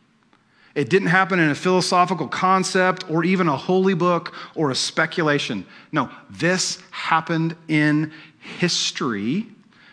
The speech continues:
which is radically different from the kinds of claims in other religions. 'Cause in Islam, we're asked to believe that the revelation of God came to Muhammad through the angel Gabriel when no one else was around. And you can believe that, as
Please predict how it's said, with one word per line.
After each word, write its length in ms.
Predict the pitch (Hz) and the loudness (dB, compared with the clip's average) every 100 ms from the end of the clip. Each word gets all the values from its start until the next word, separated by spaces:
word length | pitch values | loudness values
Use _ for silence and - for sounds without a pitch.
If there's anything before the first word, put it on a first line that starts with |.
| - | -10
which 180 | 135 143 | -8 -6
is 100 | 120 | -6
radically 760 | 107 107 135 135 160 160 165 143 | -8 -4 -2 0 0 0 -2 -2
different 480 | 151 139 160 160 | -2 -2 -2 -2
from 120 | 160 135 | -2 -4
the 80 | |
kinds 380 | 127 147 147 143 | -2 -2 0 0
of 140 | 135 - | -2 -4
claims 420 | 147 139 131 127 | -2 0 -2 -4
in 100 | 127 | -8
other 240 | 117 131 | -6 -4
religions. 460 | 135 165 185 139 120 | -2 -2 -2 -4 -4
'Cause 180 | 147 127 | -4 -2
in 140 | 127 | -2
Islam, 600 | 160 202 156 131 139 156 - - | -2 -2 -2 0 0 -2 -6 -4
we're 140 | 147 | 0
asked 240 | 139 165 - | 2 2 0
to 60 | |
believe 300 | 185 156 147 143 | -2 0 2 0
that 100 | 139 | -2
the 80 | |
revelation 500 | 120 135 147 147 - | -4 -4 -2 -2 -4
of 80 | 160 | -4
God 240 | 135 127 123 | -4 -4 -4
came 300 | 165 180 185 | -2 -2 0
to 80 | |
Muhammad 480 | 190 180 143 139 139 | 0 0 0 0 -2
through 120 | 139 | -2
the 120 | 135 127 | -2 0
angel 240 | 143 165 | 0 0
Gabriel 520 | 135 143 117 113 117 - - | 0 0 0 -4 -6 -10 -6
when 240 | 143 123 127 | -2 0 0
no 100 | 147 | 0
one 160 | 143 | 0
else 240 | 135 135 139 | -2 -2 -4
was 120 | 123 | -4
around. 420 | 110 98 90 82 - _ _ _ _ _ _ _ _ _ _ _ _ _ - | -4 -4 -6 -14 -20 _ _ _ _ _ _ _ _ _ _ _ _ _ -6
And 140 | 135 | 0
you 100 | 170 | 2
can 160 | 208 190 | 2 2
believe 460 | 165 160 220 247 131 | 2 4 6 4 2
that, 460 | 95 73 - - - _ _ _ - | -8 -10 -14 -20 -20 _ _ _ -2
as 300 | 151 147 120 | 0 0 -4